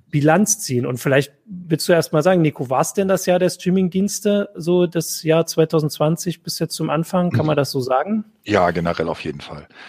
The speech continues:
Speaker 2: Also, ähm, was du ja schon gesagt hast, dieser Effekt, das ge-, kommt ja auch noch mal sozusagen die technische, die technische Ebene dazu, ne? Man hat diesen Cocooning-Effekt, man macht sich's besonders schön, wenn es bei, in Krisenzeiten und dann holt man sich vielleicht auch mal den neuen Fernseher und dann holt man sich auch die neue Anlage und dann wiederum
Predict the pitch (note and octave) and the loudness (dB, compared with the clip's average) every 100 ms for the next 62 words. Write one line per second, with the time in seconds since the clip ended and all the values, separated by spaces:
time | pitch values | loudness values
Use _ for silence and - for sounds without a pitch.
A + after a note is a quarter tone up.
0 | - - G#2+ G#2 A2 G#2 G#2+ G#2+ G#2 F#2+ | -16 -4 -2 2 2 4 4 4 2 -8
1 | F#2+ - G#2 A2 A2+ B2 G#2+ B2 G#2 A#2+ | -12 -14 -4 -2 0 0 0 -2 0 0
2 | A#2+ - A2+ G#2 G#2 B2+ - - - B2 | -2 -4 0 0 0 0 -2 -4 -8 -8
3 | - C3 B2+ A#2+ A2+ C#3 B2 A2+ A#2+ A2+ | 0 -2 0 -4 -2 0 2 2 0 2
4 | A#2 A2+ G#2 G#2 A2 - A2 A2 C#3 C3 | 4 4 0 -6 -4 -2 -2 -2 -4 -4
5 | C3 - A2+ G#2 G#2 G2 G#2+ C3 - A2 | -2 2 4 4 2 -6 -6 -4 -4 -6
6 | G2+ G#2 A2 G2 F#2 - F#2 F#2 C3+ C3+ | -6 -6 -4 -4 -4 -8 -12 -6 -2 0
7 | A#2 A2 A2+ - A2 - D#3 F#3 E3 C#3+ | 0 -4 -6 -6 -6 2 4 4 2 0
8 | D3 - A#2 A#2 - A#2+ - G#2+ A2 G#2+ | -2 0 0 0 -2 -6 -6 -2 0 0
9 | - - B2 D#3 F3 - - - - - | 0 0 4 4 4 -2 -12 -14 -16 -2
10 | B2 B2 A2+ - B2+ B2 - B2 - C#3 | -2 -2 -8 -2 0 0 0 -6 -2 -2
11 | C3 B2 - A#2 B2 B2 A2+ G#2+ B2+ B2 | -2 -4 2 4 4 0 -2 0 0 0
12 | A2+ G#2+ B2 G#2+ G#2+ A#2 A2+ A2+ A2+ A#2 | -2 -2 -2 -2 -2 0 0 0 0 -2
13 | A2 B2 C#3 D#3 D#3 D#3+ D3+ B2 A#2+ B2 | -2 -2 0 0 2 4 2 0 -4 -4
14 | B2+ A2+ A#2 G#2 A2+ A2+ A2+ G2+ C3 C3+ | -6 -6 -8 -8 -6 -4 -4 -4 -2 0
15 | C#3 B2+ G#2+ A#2+ C3 C3+ B2 C3 C3+ | 0 -2 -2 0 2 2 4 4 2